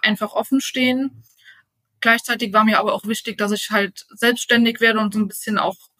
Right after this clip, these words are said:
rauskomme und vor allem auch halt finanziell die Selbstständigkeit hab. Und da bietet sich halt so ein duales Studium an. Und so kam das dann, dass ich ein duales B W L-Studium gemacht hab bei einem großen Lebensmitteleinzelhändler.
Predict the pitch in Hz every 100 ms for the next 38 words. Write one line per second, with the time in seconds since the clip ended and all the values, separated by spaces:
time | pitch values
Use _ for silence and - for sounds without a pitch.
0 | - 214 247 - - 254 262 262 - 208
1 | - 202 202 - 208 - 214 233 - 226
2 | 226 220 220 220 220 220 220 226 214 226
3 | 220 _ - - - 202 196 214 208 -
4 | 208 214 202 208 196 151 196 - - 226
5 | 262 254 240 233 240 247 - _ - 202
6 | 208 - 214 208 202 202 202 190 190 -
7 | 196 180 135 202 190 - - _ 214 208
8 | 208 240 - 226 226 226 214 220 - 220
9 | 220 196 196 202 - 202 208 202 202 226
10 | 254 247 247 - 220 - 226 226 226 226
11 | 233